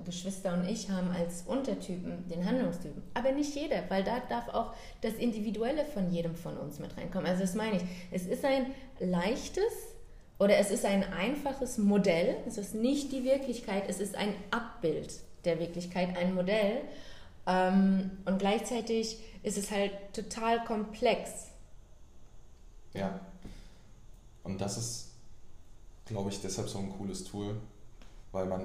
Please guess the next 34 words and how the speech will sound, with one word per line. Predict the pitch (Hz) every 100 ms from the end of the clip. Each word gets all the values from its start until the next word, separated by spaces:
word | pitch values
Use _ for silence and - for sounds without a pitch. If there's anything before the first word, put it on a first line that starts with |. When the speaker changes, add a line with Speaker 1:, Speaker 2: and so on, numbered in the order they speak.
| -
Speaker 2:
A, | 92 95 117 120 117
noch | 95 -
immer | 107 107
mehr | 95
lernen | 90 98 117
kann, | 131 120
immer | 113 107
tiefer | 104 113 107 98
reingehen | 101 117 120
kann | 120
in | 107
die | 104
Materie, | 95 98 104 107 107 110 - - - -
aber | 98 104
auch | 98 107 -
relativ | 107 120 - - - 120 -
schnell | - 113 110 127
einen | 123 117
Zugang | - 120 98 92
dazu | 87 90
bekommt. | - - 82 80 - - -
Speaker 1:
Mhm. | 214 285 - -
Speaker 2:
Und | - 196 196 196 -
dadurch, | 104 117 117
dass | 117 120
man | 117
Zugang | 117 120
bekommt, | 117 - 110 107 -
kann | 104
man | 101 98 -
sich | 104 92 110 117 - - - -
A, | 104 113
besser | 117 117 120
verstehen, | 127 - 123 127 127 120 120